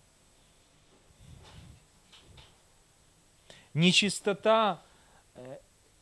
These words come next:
идолослужения, которого мы говорим, э, нечистота, э, она оскверняет,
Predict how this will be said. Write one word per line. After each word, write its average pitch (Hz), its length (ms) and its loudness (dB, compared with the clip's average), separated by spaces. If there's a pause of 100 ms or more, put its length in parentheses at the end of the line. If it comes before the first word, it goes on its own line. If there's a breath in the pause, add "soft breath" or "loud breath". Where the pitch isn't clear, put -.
идолослужения, 180 1080 2
которого 147 440 2
мы 143 160 -4
говорим, 139 560 0 (640 soft breath)
э, 131 580 2
нечистота, 190 1300 2 (580 soft breath)
э, 135 580 0
она 170 260 2
оскверняет, 190 1200 4